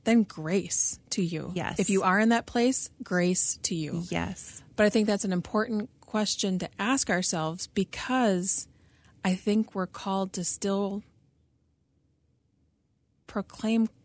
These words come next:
Speaker 1: Christ when it's hard.
Speaker 2: Yes.
Speaker 1: I think that's what I see Paul telling us in his letters.
Speaker 2: Yeah.
Speaker 1: And it, and I,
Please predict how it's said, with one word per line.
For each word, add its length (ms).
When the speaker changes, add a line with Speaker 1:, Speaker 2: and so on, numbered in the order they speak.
Speaker 1:
Christ 480
when 120
it's 140
hard. 560
Speaker 2:
Yes. 380
Speaker 1:
I 60
think 240
that's 220
what 80
I 80
see 240
Paul 320
telling 340
us 200
in 100
his 220
letters. 560
Speaker 2:
Yeah. 80
Speaker 1:
And 120
it, 120
and 120
I, 240